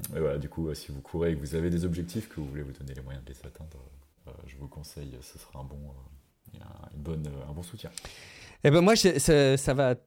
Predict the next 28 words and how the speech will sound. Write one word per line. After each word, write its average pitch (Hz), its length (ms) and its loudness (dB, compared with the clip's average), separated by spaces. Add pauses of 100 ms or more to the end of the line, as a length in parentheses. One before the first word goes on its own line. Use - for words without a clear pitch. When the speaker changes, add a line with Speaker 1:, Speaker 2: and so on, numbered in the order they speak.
Speaker 2:
ça 143 160 2
tombe 185 160 2
à 175 80 4
pic 277 220 0
parce 165 200 2
que 139 300 6
je, 131 320 4
je 127 140 4
cours 226 280 2
un 208 100 6
petit 185 200 0
peu, 226 440 4
mais, 165 420 4
euh, 131 420 8
je, 127 240 4
j'arrive 131 360 2
pas 190 280 6
à, 139 300 4
à - 20 6
vraiment, 170 580 4
euh, 127 60 0
fondamentalement 156 720 0
améliorer 165 640 4
ma 135 160 4
V 127 320 2
O 185 100 6
deux 156 160 4
max, 151 460 -4